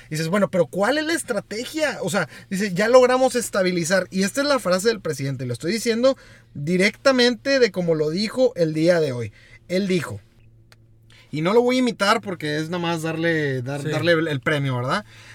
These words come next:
Speaker 1: Pero ya tenemos resultados, ya se ha podido detener la escalada de violencia, el ascenso de cómo iba creciendo la incidencia delictiva, como hemos estabilizado primero,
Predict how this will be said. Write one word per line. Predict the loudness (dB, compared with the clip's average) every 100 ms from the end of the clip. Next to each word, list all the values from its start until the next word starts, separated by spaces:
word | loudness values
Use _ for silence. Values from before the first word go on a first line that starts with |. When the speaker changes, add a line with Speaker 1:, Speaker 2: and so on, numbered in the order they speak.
| 0
Speaker 1:
Pero | 4 4 2
ya | 2 4
tenemos | 4 2 4 4 2
resultados, | -2 -6 0 2 2 0 -12 -12
ya | -2 0
se | 2
ha | 4
podido | 4 6 6
detener | 4 0 -2 0
la |
escalada | -2 -2 0 2
de | 2
violencia, | 2 0 -2 -4 -6 -6 -14 -10
el | -2 0
ascenso | 2 0 0 0 -2
de | -2
cómo | -2 0
iba | 0
creciendo | 0 -2 -2 -2 0
la | 0 -2
incidencia | -2 -2 -2 -2 -4
delictiva, | -4 -4 -2 -2 -4 -12 -20 -8
como | -2 0 2
hemos | 0 -2
estabilizado | -4 -2 0 0 -2 0 0 0
primero, | -4 -2 0 2 0